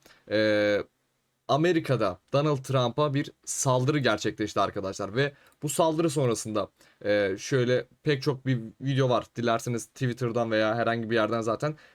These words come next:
görebilirsiniz. Ama Donald Trump'a bir saldırı gerçekleşti arkadaşlar miting esnasında ve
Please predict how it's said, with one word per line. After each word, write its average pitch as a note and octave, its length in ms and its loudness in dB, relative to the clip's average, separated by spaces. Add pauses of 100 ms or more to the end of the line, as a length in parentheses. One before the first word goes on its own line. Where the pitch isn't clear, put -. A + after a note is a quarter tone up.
(120)
görebilirsiniz. B2 680 0
Ama C#3 280 0 (280)
Donald D#3 220 2
Trump'a C#3+ 480 0
bir D3+ 180 -2 (180)
saldırı C#3 480 0
gerçekleşti A2+ 600 0
arkadaşlar G#2+ 500 -2
miting B2+ 400 -2
esnasında B2+ 680 -2
ve C3 240 0